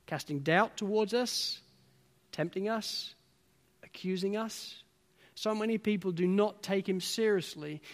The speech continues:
and yet what the Apostle Paul wants us to see is he is dead serious, and you are at war against him. Or more to the point, he is at war against you. Everything that we've delighted in so far in the book of Ephesians,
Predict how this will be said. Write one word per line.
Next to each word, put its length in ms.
and 140
yet 180
what 140
the 80
Apostle 400
Paul 320
wants 240
us 100
to 100
see 360
is 100
he 180
is 140
dead 460
serious, 640
and 160
you 180
are 120
at 60
war 280
against 420
him. 60
Or 100
more 260
to 100
the 80
point, 520
he 260
is 100
at 80
war 180
against 280
you. 360
Everything 460
that 80
we've 120
delighted 520
in 100
so 220
far 200
in 60
the 60
book 180
of 80
Ephesians, 720